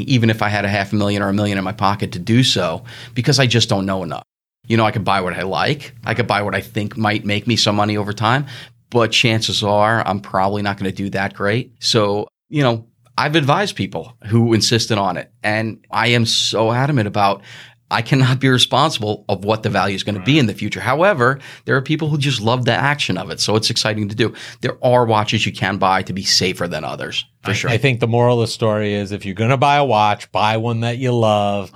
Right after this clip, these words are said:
Speaker 2: buy one that you're gonna enjoy when you wear it, and you're gonna feel good about wearing it. End of
Speaker 1: Correct.
Speaker 2: story.
Speaker 1: Correct. And the other side of it too is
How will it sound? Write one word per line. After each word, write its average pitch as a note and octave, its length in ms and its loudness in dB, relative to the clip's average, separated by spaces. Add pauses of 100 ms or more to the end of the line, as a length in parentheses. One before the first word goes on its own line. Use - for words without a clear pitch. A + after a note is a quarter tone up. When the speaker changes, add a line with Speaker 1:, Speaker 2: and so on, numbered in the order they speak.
Speaker 2:
buy A#2 320 4
one A#2+ 280 2
that A2+ 200 2
you're A2+ 160 -2
gonna G#2+ 220 -2
enjoy A2 800 2
when A2 320 2
you B2+ 160 2
wear A2+ 420 4
it, A2+ 240 0 (140)
and G2 440 -4
you're G2+ 240 -4
gonna G2 160 0
feel G2+ 280 -2
good G#2+ 240 2
about G2+ 320 2
wearing F#2 380 0
it. D#2+ 200 -8
End F#2+ 240 -2
of E2+ 60 -6
Speaker 1:
Correct. F#2+ 120 -8
Speaker 2:
story. E2 480 -4
Speaker 1:
Correct. G2+ 460 2
And A#2+ 140 2 (240)
the C3 160 4
other C3 100 6
side A2+ 220 2
of A2 40 0
it A2 80 2
too A#2 220 4
is G#2 120 0